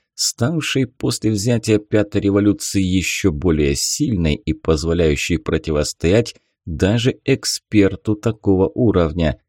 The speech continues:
«Глава, я хочу узнать об этом кольце». Сонг поднял руку, демонстрируя мужчине кольцо на среднем пальце. Тот самый артефакт,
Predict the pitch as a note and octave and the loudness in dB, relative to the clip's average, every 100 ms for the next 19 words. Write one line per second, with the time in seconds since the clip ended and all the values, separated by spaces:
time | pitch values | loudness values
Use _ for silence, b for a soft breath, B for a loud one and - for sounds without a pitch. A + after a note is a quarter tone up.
0 | _ _ _ _ F#2 E2+ D#2 F2 F2+ A#2+ | _ _ _ _ -10 -6 0 2 2 0
1 | D3+ B2 B1+ - _ _ _ D2 D2+ F2 | -2 -2 -4 -6 _ _ _ -2 2 2
2 | G2 A2+ - D3+ - C3 A#2+ C3 F3 E3 | 0 -4 2 0 2 -2 0 -2 -4 -4
3 | - D#3+ B2+ C#3+ C3+ A2+ A2+ - A#2+ B2 | -2 -4 0 0 2 -2 -2 0 2 2
4 | B2 - - E2+ - _ _ _ _ _ | 0 -6 -4 -4 -6 _ _ _ _ _
5 | _ _ _ _ _ - - G2+ G2 - | _ _ _ _ _ -8 -2 0 0 -2
6 | _ G2+ F#2 F#2 F2 D#2 C3+ - E3+ D#3+ | _ 0 2 2 0 2 0 2 0 0
7 | E3 D3 B2 - F3 D#3 C#3 B2+ A2+ - | -2 -4 -6 -4 0 2 2 0 0 0
8 | A#2 G#2+ G2 _ G2 F2+ - - D#3+ D#3+ | 0 2 0 _ 0 0 -2 -4 -2 -2
9 | D3+ C3 C#3 B2+ G#2 G2 A2 A#2+ A#2 F2 | -2 -2 0 2 2 2 0 0 -2 -2
10 | B1+ A#1 - - - _ _ _ E2+ D2+ | -2 -4 -8 -8 -10 _ _ _ 0 0
11 | - E2 D2 C#2+ - - - C2+ - A2 | -2 0 0 -2 -4 -6 -6 -10 0 0
12 | A#2+ - | 0 -14